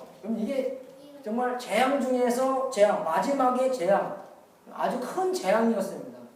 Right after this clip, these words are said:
예, 그죠? 첫 번째 재앙은 뭐였습니까, 여러분? 십육 절 보십시오.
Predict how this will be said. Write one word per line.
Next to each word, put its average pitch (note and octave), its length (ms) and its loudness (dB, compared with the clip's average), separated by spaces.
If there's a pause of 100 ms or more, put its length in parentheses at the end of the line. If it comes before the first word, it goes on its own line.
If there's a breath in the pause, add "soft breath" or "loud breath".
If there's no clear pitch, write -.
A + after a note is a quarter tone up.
(480)
예, C3+ 280 -6 (200)
그죠? C4+ 340 -2 (300)
첫 - 200 -2
번째 D#4+ 340 2
재앙은 B3+ 360 2
뭐였습니까, F#3 600 0
여러분? C3+ 300 -4 (340)
십육 C4 380 -6
절 A#3 100 -6
보십시오. E3+ 400 -6